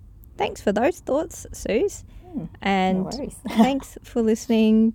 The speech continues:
Speaker 1: to my reflections about my <laughs> nostalgic connections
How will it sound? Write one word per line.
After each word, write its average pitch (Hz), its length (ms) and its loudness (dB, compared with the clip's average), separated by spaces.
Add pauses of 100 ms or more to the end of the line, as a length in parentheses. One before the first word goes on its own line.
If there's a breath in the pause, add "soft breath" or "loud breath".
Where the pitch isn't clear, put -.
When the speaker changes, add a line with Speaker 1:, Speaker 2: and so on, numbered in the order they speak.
Speaker 1:
to - 180 -2
my 190 200 0
reflections 214 920 -4 (460 soft breath)
about 185 400 4
my 196 320 8
<laughs> - 40 0
nostalgic 208 640 4
connections - 720 -2